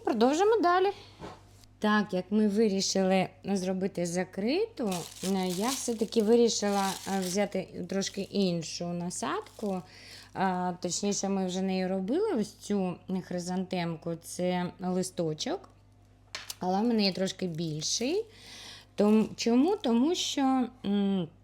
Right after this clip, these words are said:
е, тією насадкою у нас, е, листочки дуже тоненькі і дуже тендітні. А я ж хочу вам показати. О, чудово! Прогрілося, щас ми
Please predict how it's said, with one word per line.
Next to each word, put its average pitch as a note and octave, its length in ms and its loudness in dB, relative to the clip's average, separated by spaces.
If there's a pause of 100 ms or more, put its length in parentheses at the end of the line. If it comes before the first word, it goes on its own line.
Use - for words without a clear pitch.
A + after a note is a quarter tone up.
(1080)
е, F#3 440 -2
тією D#4+ 420 2
насадкою F#3 680 -2
у F3 80 -2
нас, C4 460 -2
е, G3 200 -2
листочки F#3+ 640 -4
дуже A3+ 280 -2
тоненькі G3+ 680 -2
і C4+ 40 -2
дуже A3+ 320 -2
тендітні. E3+ 880 -2 (960)
А F3+ 140 0
я D4+ 520 -2
ж - 300 -6
хочу C4 500 0
вам A#3+ 280 -2
показати. A3+ 1080 -4 (1120)
О, D3+ 380 -6 (240)
чудово! D3+ 720 -14 (720)
Прогрілося, F3+ 840 -8
щас E3 300 -18
ми E3 80 -14